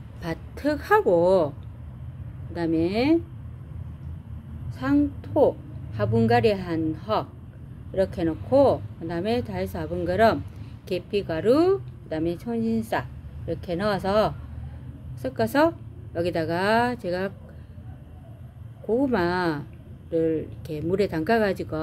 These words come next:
어, 잎을 나오게 한 게 있거든요. 싹을 나오게 뿌리 만들고,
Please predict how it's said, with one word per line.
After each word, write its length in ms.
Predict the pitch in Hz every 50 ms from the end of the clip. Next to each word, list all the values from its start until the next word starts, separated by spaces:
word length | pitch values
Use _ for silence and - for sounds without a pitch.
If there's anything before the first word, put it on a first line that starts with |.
| 170 175 170 151 147 - - - - - - - - - - - - - - - - - - - - - - - -
어, 280 | 131 135 143 135 - - - - - - - - -
잎을 320 | 240 233 - - 269 254
나오게 340 | 208 175 180 214 220 208 185
한 220 | 175 190 208 208
게 60 | 175 147
있거든요. 520 | 135 190 185 185 175 160 160 175 185 208
싹을 280 | 214 - 269 262 247 202
나오게 420 | 170 160 165 170 160 160 156 160
뿌리 240 | - - - - 214
만들고, 680 | 170 165 160 147 147 147 170 170 165 - 151 143 143 -